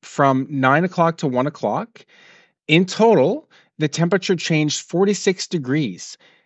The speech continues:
regardless of which way it went. Like, if I sum these numbers, it's only gonna give me six, right? Because it, it adds four, adds five, adds this five, adds a twelve,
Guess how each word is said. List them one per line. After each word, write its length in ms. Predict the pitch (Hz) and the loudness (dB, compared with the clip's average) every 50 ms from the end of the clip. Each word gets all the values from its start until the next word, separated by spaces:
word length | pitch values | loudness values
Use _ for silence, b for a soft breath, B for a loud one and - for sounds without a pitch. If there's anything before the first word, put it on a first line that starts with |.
| b b _ _ - | b b _ _ -2
regardless 600 | 147 156 156 139 170 165 - 220 226 226 - - | 0 0 2 4 4 4 4 4 4 2 2 0
of 160 | 190 151 143 | 0 0 0
which 240 | 147 165 160 - - | 0 -2 -2 -2 -6
way 380 | 131 117 120 123 147 180 190 - | -6 -2 0 2 2 2 2 0
it 240 | 131 117 113 - - - | -2 -6 -8 -10 -12 -12
went. 340 | 113 104 92 90 - - - _ _ b b b b b - | -12 -12 -12 -12 -18 -20 -20 _ _ b b b b b -10
Like, 120 | 131 123 | -4 -2
if 140 | - 135 - | -2 0 2
I 140 | 180 180 185 | 2 2 2
sum 280 | - - - 180 170 156 | 2 2 2 2 4 4
these 240 | 151 165 175 156 | 2 2 2 2
numbers, 380 | 160 139 156 196 180 120 113 110 | 2 2 2 2 2 0 0 -2
it's 160 | 113 104 - | -4 -4 -2
only 220 | 131 127 127 123 120 | 0 0 0 0 0
gonna 180 | 127 117 120 | 0 -2 -2
give 160 | 113 120 110 | -2 -2 -4
me 120 | 113 110 101 | -4 -4 -8
six, 520 | - - - - 202 - - - - - | -10 -8 -4 -2 -2 -2 -4 -8 -16 -10
right? 220 | - 101 120 151 165 | -6 -6 -6 -6 -6
Because 280 | - - - 127 - | -8 -8 -8 -6 -6
it, 120 | 127 - - | -6 -6 -6
it 140 | 123 147 B B B B B B B B B B | -8 -12 B B B B B B B B B B
adds 320 | - 117 117 120 123 131 - | -2 0 2 2 0 -2 -6
four, 520 | - - 156 147 147 151 151 160 170 165 - | -6 -2 -2 0 2 2 2 2 0 -2 -2
adds 320 | - 120 123 135 147 - | 0 2 2 2 0 -4
five, 520 | - - - 156 143 143 143 147 151 151 - - | -4 0 2 4 4 4 4 2 0 -2 -6 -6
adds 280 | 117 117 117 127 139 143 | -4 -2 -2 -2 -4 -6
this 280 | 147 135 147 156 - | -6 -6 -6 -6 -4
five, 500 | - - 151 139 135 135 139 147 - - _ _ _ _ _ _ _ _ _ _ _ | -2 -2 0 0 0 0 -2 -4 -6 -12 _ _ _ _ _ _ _ _ _ _ _
adds 300 | - 117 123 127 135 143 | -4 -2 -2 -2 -2 -4
a 60 | 165 | -6
twelve, 540 | 160 - - 160 139 139 139 143 147 - - | -8 -4 0 2 2 2 2 0 -2 -6 -12